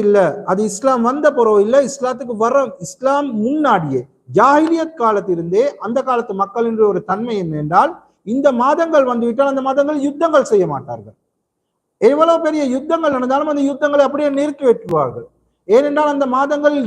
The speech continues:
யுத்தம் செய்வதை அவர்கள் மிகப்பெரிய ஒரு பாவமாக கருதியிருந்தார்கள். இது இஸ்லாத்துக்கு முன்னாடி, நபி ஸல்லல்லாஹு அலைஹி வஸல்லம் அவர்கள் இஸ்லாத்தை கொண்டு வருவதற்கு முன்னாடி இருந்தே இந்த விடயம் அவர்களிடத்தில் இருந்தது. எனவே தான் இஸ்லாம் வந்த பிறகு, இஸ்லாத்துக்கு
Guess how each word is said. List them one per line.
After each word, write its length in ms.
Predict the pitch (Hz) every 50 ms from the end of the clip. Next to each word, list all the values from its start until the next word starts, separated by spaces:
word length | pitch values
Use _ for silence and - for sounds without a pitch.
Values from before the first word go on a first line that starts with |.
| 190 220
யுத்தம் 400 | 269 330 330 - 370 339 311 262 -
செய்வதை 360 | 233 226 220 208 202 196 214 294 277 - 202
அவர்கள் 300 | 208 226 254 269 277 262 247
மிகப்பெரிய 500 | 254 247 294 302 294 302 285 285 285 285 285 294
ஒரு 100 | 285 - 294 -
பாவமாக 480 | 240 254 277 277 302 302 285 269 247 -
கருதியிருந்தார்கள். 640 | 233 226 233 233 233 233 233 240 247 254 262 311 311 277 226 247
இது 100 | 254 320 302 254
இஸ்லாத்துக்கு 560 | - - - 311 294 302 294 294 320 - 339 320 320
முன்னாடி, 380 | 330 330 302 262 196 156 147 127 - - _ _ _ - 165
நபி 120 | 196 247 233 -
ஸல்லல்லாஹு 500 | 277 269 262 254 254 262 285 302 294 262 240
அலைஹி 160 | 240 254 269
வஸல்லம் 340 | 254 - - 262 262 262 254 254
அவர்கள் 260 | 254 254 262 294 294 - - 202
இஸ்லாத்தை 480 | 185 - - 277 269 277 269 277 294 294 - -
கொண்டு 180 | 247 262 254 269
வருவதற்கு 440 | 269 262 269 269 269 285 277 - 262 220 220
முன்னாடி 380 | 233 262 285 311 320 311 294 254 233
இருந்தே 280 | 226 226 220 240 294 339 359 349 - _ _ _ 202 226
இந்த 100 | 269 269 254
விடயம் 280 | 233 220 233 247 247 226
அவர்களிடத்தில் 480 | 214 208 202 202 196 196 190 214 214 202
இருந்தது. 280 | 190 170 139 120 107 - - _ _ _ _ _ _ _ _ _ _ _ _ _ _ _ _ _ _ _ _ -
எனவே 300 | 190 247 320 339 320 285 233 233
தான் 140 | 262 262 269 269 - - -
இஸ்லாம் 380 | - - - 320 330 320 285 233 220
வந்த 160 | 220 226 214 208 165
பிறகு, 220 | 196 185 175 165 175 185 180
இஸ்லாத்துக்கு 420 | - - 294 294 294 294 240 233